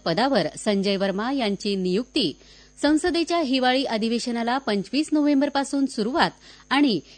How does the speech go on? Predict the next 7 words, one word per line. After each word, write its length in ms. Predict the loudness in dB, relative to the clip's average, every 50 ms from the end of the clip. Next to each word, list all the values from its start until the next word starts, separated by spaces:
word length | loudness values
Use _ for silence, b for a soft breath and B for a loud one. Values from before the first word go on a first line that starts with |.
| B B 2
केंद्रीय 460 | 4 4 6 6 6 4 4 4 4
निवडणूक 460 | 4 4 2 2 0 0 0 0 2
आयोगाचे 480 | 2 2 4 4 2 0 0 0 -2 -4
पाच 400 | -2 -2 0 0 0 0 -2 -2
वरिष्ठ 380 | -2 0 0 0 0 -2 -2
अधिकारी 600 | -2 0 0 0 0 2 2 2 2 2 0 -2 -2
उद्या 300 | -4 -2 0 0 0 -2